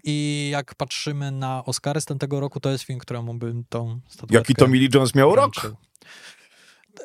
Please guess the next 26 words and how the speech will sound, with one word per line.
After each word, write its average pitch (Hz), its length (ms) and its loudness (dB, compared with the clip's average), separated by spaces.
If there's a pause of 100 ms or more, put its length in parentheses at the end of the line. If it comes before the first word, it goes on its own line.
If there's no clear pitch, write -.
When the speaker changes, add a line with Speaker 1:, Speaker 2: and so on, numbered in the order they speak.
(160)
Speaker 1:
t-, - 140 -16
też 170 340 -2
go 139 240 -6
miałem. 131 480 -4
To 135 100 -4
jest, - 260 -8
e, 139 300 -2 (280)
ja 160 120 -2
wiem, 170 180 -2
Daniel 151 280 -2
Day-Lewis, 131 680 -4
e, 131 260 -2
ale 131 560 -2 (280)
już 202 140 -2
chyba 254 240 0
kiedyś 196 280 0
o 180 40 0
tym 160 140 -2
rozmawialiśmy, 131 880 -2
że 123 120 -2
w - 80 -8
tym 156 160 0
filmie 180 300 -2
Daniel 151 380 -2
Day-Lewis 143 840 -2
jest 135 200 -2